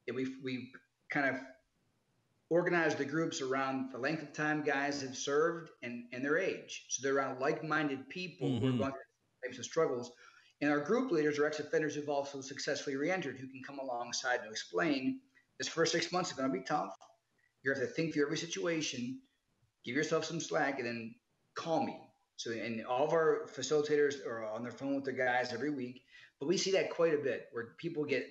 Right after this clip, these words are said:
Speaker 1: overwhelmed by society and
Speaker 2: Mm.
Speaker 1: think it's, it's easier to go back.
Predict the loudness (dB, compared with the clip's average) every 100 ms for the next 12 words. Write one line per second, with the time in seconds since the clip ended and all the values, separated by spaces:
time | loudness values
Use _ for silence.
0 | 2 2 4 2 4 4 0 -2 -2 -2
1 | -4 -4 0 2 0 -4 -6 -8 -6 -8
2 | -6 -8 -8 -12 -14 -6 -2 -2 2 2
3 | 4 2 -2